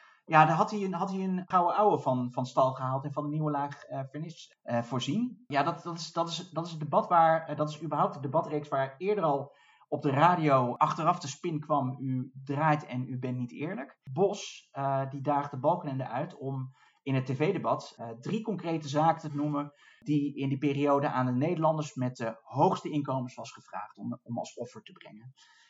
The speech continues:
En nou ja, daar, daar kwam geen duidelijk antwoord op. Nou, toen, toen zakte, eh, Wouter Bos naar twee voorbeelden. Nou, daar kwam ook geen antwoord op. En toen zakte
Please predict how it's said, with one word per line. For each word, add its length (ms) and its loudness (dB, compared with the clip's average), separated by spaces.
En 320 2
nou 140 6
ja, 160 8
daar, 180 2
daar 140 2
kwam 180 6
geen 260 -2
duidelijk 300 2
antwoord 300 -4
op. 140 -6
Nou, 200 -6
toen, 340 -16
toen 140 -4
zakte, 500 0
eh, 140 -8
Wouter 260 2
Bos 180 -6
naar 260 -10
twee 420 -2
voorbeelden. 500 0
Nou, 180 -18
daar 160 -20
kwam 160 -6
ook 160 2
geen 120 -2
antwoord 280 -4
op. 100 -8
En 120 -10
toen 120 -10
zakte 520 0